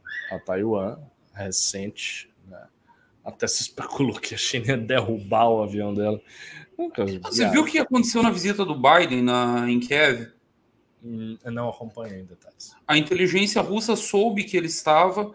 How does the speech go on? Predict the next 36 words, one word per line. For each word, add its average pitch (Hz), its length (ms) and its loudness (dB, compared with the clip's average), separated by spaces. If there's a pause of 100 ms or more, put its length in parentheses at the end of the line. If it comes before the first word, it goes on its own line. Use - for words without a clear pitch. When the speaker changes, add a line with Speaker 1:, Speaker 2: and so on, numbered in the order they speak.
(360)
Speaker 2:
o 185 100 2
Putin 196 480 -2
botou 190 480 4
aviões 160 720 2
armados 185 680 6
com 196 200 -2
ogivas 160 480 0
nucleares 165 480 4
no 226 160 2
ar. 185 360 0 (560)
Soaram 180 380 6
sirenes 202 540 0
enquanto 156 400 -2
o 143 160 0
Biden 143 300 4
estava 143 300 2
em 151 40 -2
Kiev, 165 520 2 (360)
que 226 60 -2
os 208 100 0
aviões 233 360 6
russos 208 340 -4
estavam 214 300 2
no 226 100 2
ar. 214 400 2 (720)
Precisa 190 200 0
mandar 208 200 4
de 214 80 2
recado. 240 600 2 (220)
"Ah, 262 180 8
não 247 120 6
aconteceu 233 580 2
nada." 220 280 4
Poderia 202 760 2
ter 185 220 2
acontecido. 170 840 -2